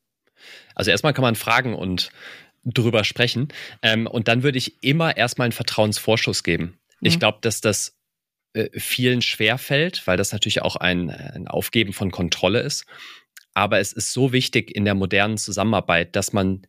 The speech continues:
Speaker 1: sich gegenseitig vertraut, aber auch Vertrauensvorschüsse gibt,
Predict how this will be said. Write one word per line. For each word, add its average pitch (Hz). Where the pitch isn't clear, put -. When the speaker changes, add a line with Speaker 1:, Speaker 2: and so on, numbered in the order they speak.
Speaker 1:
sich -
gegenseitig 110
vertraut, 107
aber 104
auch 117
Vertrauensvorschüsse 117
gibt, -